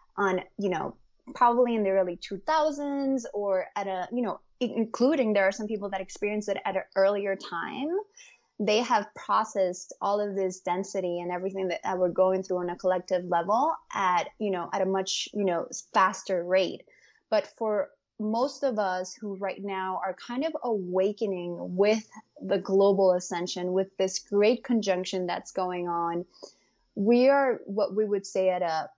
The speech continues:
at a beginning point to basically welcome the new earth. And in doing so, um, all the birthing pains that come with that.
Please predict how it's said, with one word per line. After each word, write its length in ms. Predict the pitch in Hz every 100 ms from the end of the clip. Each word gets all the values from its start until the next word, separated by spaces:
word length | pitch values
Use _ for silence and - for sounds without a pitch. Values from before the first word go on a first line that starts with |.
| _ _ _ -
at 100 | 214
a 60 | 196
beginning 480 | 185 180 185 185 208
point 640 | - 185 175 294 427 - - -
to 160 | -
basically 580 | 185 190 190 196 220 208
welcome 460 | 190 190 185 190 180
the 80 | 180
new 260 | 180 175 -
earth. 320 | 220 185 208 - _ _ _ _ -
And 200 | 202 202
in 180 | 202 196
doing 380 | 262 320 233 214
so, 580 | - 185 180 180 180 - -
um, 400 | 185 170 170 - _ 208
all 120 | 202
the 120 | 202
birthing 600 | 180 202 202 202 196 190
pains 340 | - 190 185 -
that 220 | - -
come 260 | - 226
with 160 | 247 196 -
that. 300 | 170 156